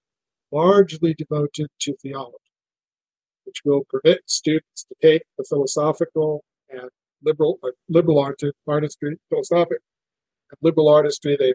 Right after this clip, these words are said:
accumulated and put it to work in the exposition and discussion of a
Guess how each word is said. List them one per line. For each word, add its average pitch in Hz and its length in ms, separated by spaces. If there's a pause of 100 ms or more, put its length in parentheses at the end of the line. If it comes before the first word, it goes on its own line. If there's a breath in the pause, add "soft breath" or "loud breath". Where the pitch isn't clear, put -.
(140)
accumulated 160 560 (560)
and 143 200 (200)
put 165 80
it 170 120
to 160 80
work 135 280 (580)
in 147 200 (320)
the 131 300 (320)
exposition 151 680 (720)
and 135 180
discussion 143 480 (160)
of 135 140
a 123 200